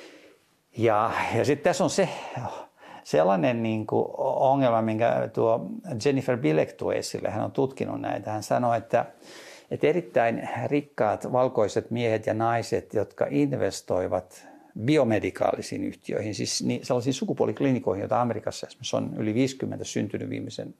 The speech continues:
viimeisten vuosikymmenien aikana, niin nämä rikkaat valkoiset miehet, jotka sijoittaa näihin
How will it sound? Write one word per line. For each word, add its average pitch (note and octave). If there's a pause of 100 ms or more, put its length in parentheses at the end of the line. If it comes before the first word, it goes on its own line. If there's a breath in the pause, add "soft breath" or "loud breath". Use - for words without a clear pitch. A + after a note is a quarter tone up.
viimeisten A2+
vuosikymmenien A#2+
aikana, - (760 loud breath)
niin A#2
nämä C#3
rikkaat F#3+
valkoiset B2
miehet, A2
jotka G#2+
sijoittaa D#3+
näihin G2+